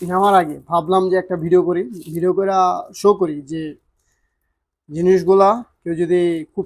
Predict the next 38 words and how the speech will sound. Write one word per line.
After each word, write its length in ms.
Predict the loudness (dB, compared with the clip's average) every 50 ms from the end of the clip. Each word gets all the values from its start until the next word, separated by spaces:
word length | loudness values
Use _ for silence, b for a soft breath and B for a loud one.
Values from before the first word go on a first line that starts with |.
| -8 -8
চিপ 160 | -8 -8 -6 -6 -6
রেটে, 180 | -6 -6 -6 -8 -8 -8
নতুন 220 | -6 -4 -4 -2 -2 -2
ব্যবসায়ী 400 | -2 -4 -6 -6 -8 -6 -6 -6 -6 -8 -10
অথবা 300 | -14 -12 -8 -6 -4 -4 -4 -6 -10 _ b b b b b b b b b b -10 -8 -8
নতুন 280 | -8 -8 -8 -8 -6 -6 -6
মার্কেটে 340 | -8 -8 -10 -12 -10 -10 -8 -8 -8
নামছেন, 380 | -10 -12 -12 -14 -14 -12 -12 -12 -12 -14 _ _ _ _ _ _ _ _ _ _ _ _ _ _ _ _ _ _ _ _ _ _ -8
হ্যাঁ, 220 | -6 -6 -4 -6 -8 -10 _ -12
তাদের 240 | -8 -4 -2 -2 0 0
জন্য 220 | 0 0 0 -2 -2 -4 -4 -6 -8 _ _ -12 -8
বেস্ট 200 | -6 -6 -8 -8 _ _ -8
প্রাইস 220 | -6 -4 -4 -4 -4 -2
দেওয়া 160 | -2 -2 -2 -4
হবে 200 | -4 -6 -6 -6 -8
এটা, 140 | -8 -8 -10 -12 -14 _ _ _ _ _ _ _ _ _ _ _ _
যারা 180 | -8 -4 -2 -2 -2
আর 40 | -2 -2
কি 60 | -4 -4
ব্যবসা 200 | -4 -4 -4 -4 -4 -2
করতে 180 | -4 -4 -6 -10
চান। 120 | -10 -12 -14 -12 -8 -8
আর 120 | -8 -8 -8 -6
যারা 200 | -4 -2 0 0 0 0 0 -2
আর 80 | -4 -6
কি 60 | -12 -10 -8
পাইকারি 300 | -8 -6 -6 -4 -4 -4 -4
নিতে 160 | -4 -6 -8 -10 -10
চান, 140 | -10 -12 -12 -12 -14 _ _ _ _ _ _ _ _ _ _ _ _ _ _ _ _ _ _ _ -10
আর 60 | -6 -6
কি 40 | -6 -6 -8 -10 -6 -2
যারা 180 | -2 0 0 -2 -4 -2 -2
ব্যবসা 240 | -2 -2 -2 -4 -4 -2
করবেন 180 | -2 -2 0 0 0
তারা 120 | -2 -2 -2
তো 60 | -4 -4 -4
পাইকারি 240 | -4 -4 -4 -6 -6
নেবেন, 180 | -6 -10 -10